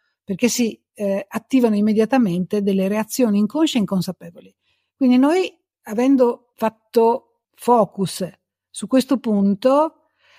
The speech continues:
portiamo nella narrazione col cliente le neuroscienze, la psicologia dell'abitare, l'emozione dello spazio, i colori, partendo prima dai bisogni collettivi e poi par-, poi interrogando invece quelli che sono i gusti, le esperienze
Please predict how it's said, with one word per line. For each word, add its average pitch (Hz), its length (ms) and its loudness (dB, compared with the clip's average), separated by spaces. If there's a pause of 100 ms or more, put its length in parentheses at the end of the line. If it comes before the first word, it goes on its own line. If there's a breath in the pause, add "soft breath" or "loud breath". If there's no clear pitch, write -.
(220 soft breath)
portiamo 220 1000 0
nella 196 640 -2 (420)
narrazione 190 760 0
col 190 160 -8
cliente 254 600 0
le 214 120 -2
neuroscienze, 220 760 -4
la 226 140 -2
psicologia 185 480 -6
dell'abitare, 220 720 -2
l'emozione 185 460 -4
dello 185 180 -4
spazio, 233 880 -2 (300 soft breath)
i 175 100 -10
colori, 233 680 2 (320 soft breath)
partendo 208 840 0
prima 339 560 -2
dai 202 220 -2
bisogni 196 420 -2
collettivi 170 840 -6 (240)
e 294 120 -4
poi 311 240 2
par-, 277 340 -2
poi 269 440 0
interrogando 220 580 0
invece 247 260 0
quelli 190 180 -2
che 196 80 -2
sono 202 200 -2
i 202 80 0
gusti, 233 420 -2
le 240 100 2
esperienze 247 880 0